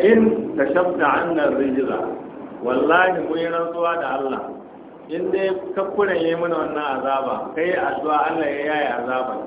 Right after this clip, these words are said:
la nu-, la nu'minanna laka, wallahi za mu ba da gaskiya da kai. Wala nursilanna ma'aka bani Isra'il, kuma wallahi za mu saki bani Isra'ila da an kace mu sake su, su yi hijira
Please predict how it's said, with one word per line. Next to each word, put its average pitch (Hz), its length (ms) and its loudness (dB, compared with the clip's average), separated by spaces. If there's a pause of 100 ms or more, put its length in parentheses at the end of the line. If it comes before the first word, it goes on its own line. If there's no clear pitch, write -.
(800)
la 120 180 -4
nu-, 151 480 0
la 135 100 -2
nu'minanna 143 920 0
laka, 113 260 -4
wallahi 135 560 0
za 139 200 0
mu 131 120 -2
ba 135 220 2
da 123 100 -2
gaskiya 123 420 -2
da 131 140 2
kai. 101 360 -2 (840)
Wala 147 360 2
nursilanna 143 1000 0
ma'aka 147 500 0
bani 175 400 -2
Isra'il, 120 720 -2 (520)
kuma 143 200 -4
wallahi 151 800 2 (880)
za 147 200 2
mu 147 180 0
saki 147 180 -2
bani 135 260 2
Isra'ila 131 600 0
da 127 100 -2
an 135 140 -2
kace 131 240 -4
mu 120 140 -4
sake 120 300 0
su, - 240 2
su - 120 -2
yi 135 120 0
hijira 147 540 0